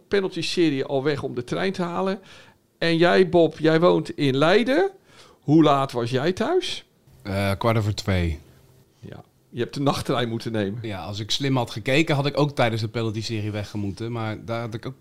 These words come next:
Speaker 2: ja.
Speaker 1: Daar heb je geen moment over. Had je, als je het geweten had, had je dat dan gedaan?
Speaker 2: Denk het niet.
Speaker 1: Nee, nee, nee,
Speaker 2: Maar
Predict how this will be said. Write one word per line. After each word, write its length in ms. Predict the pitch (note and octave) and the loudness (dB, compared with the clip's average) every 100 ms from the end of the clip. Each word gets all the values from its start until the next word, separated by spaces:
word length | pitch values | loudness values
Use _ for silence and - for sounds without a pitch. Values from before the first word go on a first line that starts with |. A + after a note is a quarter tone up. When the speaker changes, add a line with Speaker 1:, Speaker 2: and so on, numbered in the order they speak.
| _ | _
Speaker 2:
ja. 340 | A2+ G#2+ E2 - | -6 -6 -8 -2
Speaker 1:
Daar 120 | C3+ | -2
heb 100 | - | 0
je 80 | D#3 | 0
geen 140 | E3 | 2
moment 280 | E3+ F3 F3+ | 2 2 2
over. 180 | E3 D#3 | 2 0
Had 220 | D3 E3 E3+ | 0 0 0
je, 140 | F3+ | -2
als 140 | F3+ | -2
je 60 | F3+ | -2
het 80 | - | -4
geweten 300 | D#3 F#3 G3+ | 2 2 2
had, 120 | G3+ | -2
had 160 | F3+ F3+ | -4 -4
je 60 | |
dat 160 | D#3+ D#3+ | -6 -6
dan 140 | E3+ | -6
gedaan? 320 | E3 E3 D4 D#4+ _ _ _ | -6 -8 -10 -14 _ _ _
Speaker 2:
Denk 180 | A2+ A2+ | -12 -10
het 100 | G#2+ | -8
niet. 300 | F#2 D#2+ - | -6 -8 -8
Speaker 1:
Nee, 240 | A2 F2+ | -6 -6
nee, 120 | D#3 - | -8 -14
nee, 180 | - G#2+ - D3 | -10 -8 -8 -12
Speaker 2:
Maar 180 | G2 | -10